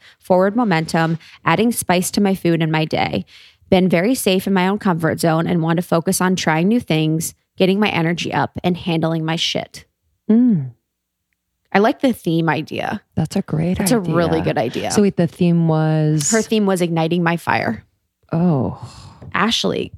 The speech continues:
Speaker 2: Wow.
Speaker 1: Good one.
Speaker 2: Going with
Speaker 1: Uh,
Speaker 2: your dosha.
Speaker 1: Going with your, uh, the theme is the dosha.
Speaker 2: Yeah, that's so good.
Speaker 1: Here's Kimberly Cotty.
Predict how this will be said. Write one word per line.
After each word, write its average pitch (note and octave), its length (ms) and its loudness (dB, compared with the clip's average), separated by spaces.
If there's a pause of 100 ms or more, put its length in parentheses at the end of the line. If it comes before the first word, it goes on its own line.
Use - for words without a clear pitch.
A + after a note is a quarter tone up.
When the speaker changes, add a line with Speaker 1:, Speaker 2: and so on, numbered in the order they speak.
(120)
Speaker 2:
Wow. D#3 260 2
Speaker 1:
Good C5+ 120 2
one. G3+ 380 2
Speaker 2:
Going A3 280 4
with C#4 100 2
Speaker 1:
Uh, B3 60 0
Speaker 2:
your A#3 140 4
dosha. E3+ 1080 0
Speaker 1:
Going C4 160 2
with B4+ 140 -4
your, E4 120 0 (160)
uh, C4 40 2
the A#3 180 -2 (280)
theme G4 220 4
is F4+ 100 0
the F4+ 80 2
dosha. G4 360 2
Speaker 2:
Yeah, E2 280 0
that's - 240 0
so D3+ 180 2
good. C#3+ 300 -4
Speaker 1:
Here's A#3 240 2
Kimberly G3 380 0
Cotty. F3+ 400 0